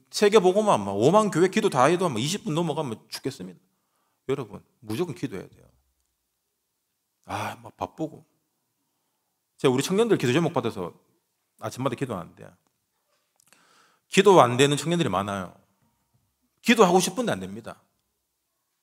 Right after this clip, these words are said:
왜 그러냐? 이미 마귀가 집을 지었기 때문에 그래요. 지금 술 중독에 빠져 있고 지금 정신 문제 와 있고 게임에 빠져 있는데 자기도 하기 싫어요. 안 돼요. 왜?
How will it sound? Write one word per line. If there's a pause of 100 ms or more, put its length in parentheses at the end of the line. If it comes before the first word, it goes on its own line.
(120)
왜
그러냐? (880)
이미
마귀가
집을
지었기
때문에
그래요. (1400)
지금
술
중독에
빠져
있고
지금
정신
문제
와
있고 (220)
게임에
빠져
있는데 (280)
자기도
하기
싫어요. (420)
안
돼요. (360)
왜?